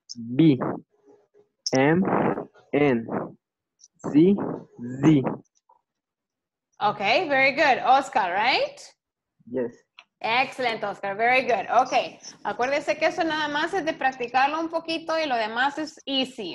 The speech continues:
Speaker 2: ok? Very easy. All right, let's see what else do we have here.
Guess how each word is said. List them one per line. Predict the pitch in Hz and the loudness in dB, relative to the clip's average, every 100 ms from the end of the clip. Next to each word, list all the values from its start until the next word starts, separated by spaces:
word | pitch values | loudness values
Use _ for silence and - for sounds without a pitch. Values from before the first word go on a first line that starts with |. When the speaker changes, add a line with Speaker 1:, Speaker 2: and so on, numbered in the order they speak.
| - | -6
Speaker 2:
ok? | 160 233 262 349 320 | -4 -6 -2 -2 -4
Very | 269 277 - | -6 -6 -6
easy. | 262 247 233 - - - _ _ _ _ - | -8 -8 -4 2 2 2 _ _ _ _ -4
All | 233 262 | 2 4
right, | 269 202 - | 4 2 -2
let's | 233 240 - | -6 -6 -6
see | 269 247 | -6 -4
what | 254 254 | 0 0
else | 262 | 0
do | 254 | -4
we | 254 254 | -6 -6
have | 247 226 233 233 | -2 -4 -4 -8
here. | 240 185 | -8 -8